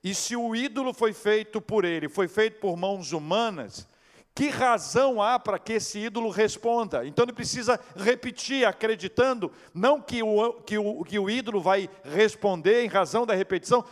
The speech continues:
mas pelo seu esforço, é o seu sacrifício.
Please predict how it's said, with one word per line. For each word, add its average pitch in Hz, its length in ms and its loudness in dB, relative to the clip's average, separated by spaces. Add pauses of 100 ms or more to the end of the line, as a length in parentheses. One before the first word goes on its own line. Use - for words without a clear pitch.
mas 226 140 -2
pelo 254 200 -2
seu 262 220 0
esforço, - 840 0 (600)
é 220 100 4
o 240 80 4
seu 247 180 -2
sacrifício. 240 1000 -6